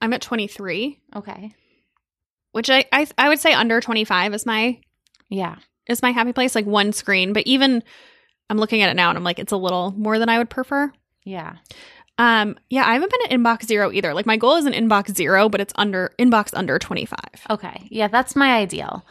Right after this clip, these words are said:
Speaker 2: But as long as it's under fifty, I'm not, like, stressed out by it. If it's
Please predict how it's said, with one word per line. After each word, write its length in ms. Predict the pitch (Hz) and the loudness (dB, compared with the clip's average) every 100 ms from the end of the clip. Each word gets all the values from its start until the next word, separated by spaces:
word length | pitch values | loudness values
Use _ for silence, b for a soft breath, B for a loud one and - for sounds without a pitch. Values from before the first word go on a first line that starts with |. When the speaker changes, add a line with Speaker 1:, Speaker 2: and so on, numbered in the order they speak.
| b - | b 0
Speaker 2:
But 80 | |
as 120 | 233 226 | 2 4
long 180 | 247 277 | 4 4
as 60 | |
it's 100 | 294 | 0
under 220 | 247 220 | -2 -2
fifty, 340 | 208 196 - 175 | -2 -6 -6 -4
I'm 200 | 170 185 | -2 0
not, 220 | 175 165 | 0 0
like, 200 | 175 - _ _ - | -4 -10 _ _ -14
stressed 460 | - - 175 165 165 | -6 -2 -2 -2 -6
out 180 | 156 | -8
by 140 | - - | -8 -6
it. 220 | - - b b b - | -6 -8 b b b -2
If 120 | 214 | 0
it's 180 | 208 | -2